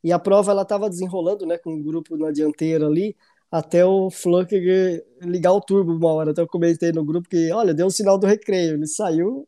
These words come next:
que nem um foguete, né, ele fez aquele ataque intenso lá, e aí o Nino, né, o Nino foi, e até o Hartley, Hartley,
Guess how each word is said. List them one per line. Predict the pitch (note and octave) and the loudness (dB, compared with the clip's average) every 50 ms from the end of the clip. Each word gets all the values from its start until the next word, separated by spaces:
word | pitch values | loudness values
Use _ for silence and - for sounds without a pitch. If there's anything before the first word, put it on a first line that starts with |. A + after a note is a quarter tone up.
| _ | _
que | _ G#3 | _ -8
nem | G3 G3+ | -8 -8
um | F3+ | -6
foguete, | - A#3+ A3+ G#3+ E3 D#3 E3+ E3+ D#3+ D#3 - - D3 | -2 0 0 0 0 0 0 0 0 -2 -4 -6 -4
né, | D3+ D3+ D#3 - _ _ _ _ _ _ - | -4 -4 -6 -8 _ _ _ _ _ _ -8
ele | D#3 D#3 D#3+ | -6 -6 -4
fez | D3+ - E3 E3 D#3+ F3+ | -2 0 0 0 0 0
aquele | E3+ - F3 E3 E3 | -2 0 2 2 2
ataque | E3 D#3+ - E3 D#3+ D#3 - E3+ | 2 2 2 0 0 0 0 -2
intenso | E3+ E3 - - E3+ E3 F3 F3 - - - D#3 | -2 0 0 2 4 4 4 2 0 -2 -2 -2
lá, | D3+ D#3 E3+ G#3+ A#3 _ _ _ _ _ _ _ _ _ _ | 0 0 0 0 -2 _ _ _ _ _ _ _ _ _ _
e | - D#3+ | 0 2
aí | D#3+ E3 F3 G3 G3 G3+ | 4 4 4 4 4 4
o | |
Nino, | A3+ A#3+ A#3+ B3 B3+ B3 G#3 - _ - | 4 4 4 4 4 4 2 0 _ -10
né, | D#3+ D#3 E3+ E3+ - | -10 -10 -10 -8 -6
o | D#3+ D3+ | -2 0
Nino | D3 D#3 D#3+ D#3+ D#3 | 0 2 2 0 -2
foi, | D3+ - - D#3+ D#3+ F3+ A3 B3+ B3 _ _ _ _ _ _ _ | -4 -4 -2 0 2 2 2 0 -2 _ _ _ _ _ _ _
e | F3 E3+ E3+ F3 E3 | 0 2 4 4 4
até | D#3+ D#3+ F#3+ F#3+ F3+ F#3 F#3 F#3+ G3 G3 G3+ G3 F#3+ - - - - | 4 4 4 4 6 6 4 4 2 0 -2 -4 -4 -6 -10 -12 -8
o | G3+ G3 E3 | -6 -6 -4
Hartley, | F3 G3+ G#3+ G#3+ G#3 - E3+ D#3 D3 C#3 - _ _ _ _ _ _ _ _ _ _ - | -2 -2 -2 -2 -4 -4 -6 -6 -6 -8 -10 _ _ _ _ _ _ _ _ _ _ -8
Hartley, | F3+ F#3 F#3 - D3 C#3 C3+ C3+ | -6 -6 -6 -6 -8 -10 -12 -14